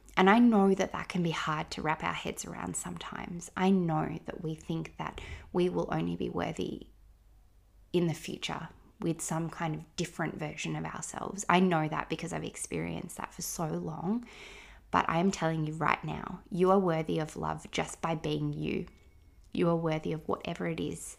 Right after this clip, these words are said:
that you desire exactly as you are in this moment.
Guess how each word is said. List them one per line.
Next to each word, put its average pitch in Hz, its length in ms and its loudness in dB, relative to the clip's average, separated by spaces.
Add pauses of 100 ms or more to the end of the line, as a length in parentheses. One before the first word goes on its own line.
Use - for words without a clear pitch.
that - 100 -12
you 185 120 -6
desire 185 460 -4 (100)
exactly - 580 -6
as 160 220 -6
you 175 80 -4
are 165 260 -2 (720)
in 165 160 6
this 151 200 -2 (100)
moment. - 300 -8